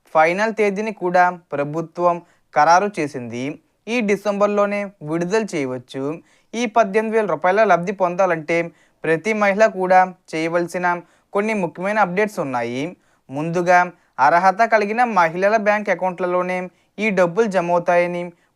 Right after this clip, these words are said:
ప్రభుత్వం స్పష్టం చేసింది. గత కొన్ని రోజులుగా రాష్ట్ర వ్యాప్తంగా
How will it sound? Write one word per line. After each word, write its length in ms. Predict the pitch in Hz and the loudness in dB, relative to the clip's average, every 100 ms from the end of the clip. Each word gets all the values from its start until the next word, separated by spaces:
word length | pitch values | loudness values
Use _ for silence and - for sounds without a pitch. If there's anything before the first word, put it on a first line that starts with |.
| 160 | -4
ప్రభుత్వం 500 | 160 175 175 226 233 - | -2 -2 -4 -2 -2 0
స్పష్టం 340 | 185 - 214 190 | 0 0 -4 -4
చేసింది. 440 | 156 143 123 120 135 165 _ _ _ 147 | -6 -6 -10 -6 -6 -8 _ _ _ 0
గత 120 | 196 240 233 | 2 2 2
కొన్ని 200 | 240 240 208 | 2 2 0
రోజులుగా 440 | 190 208 196 202 202 190 - 131 | 0 0 4 4 4 -2 -6 2
రాష్ట్ర 320 | 156 170 208 202 | 2 2 0 2
వ్యాప్తంగా 420 | 208 - 220 | 2 0 -4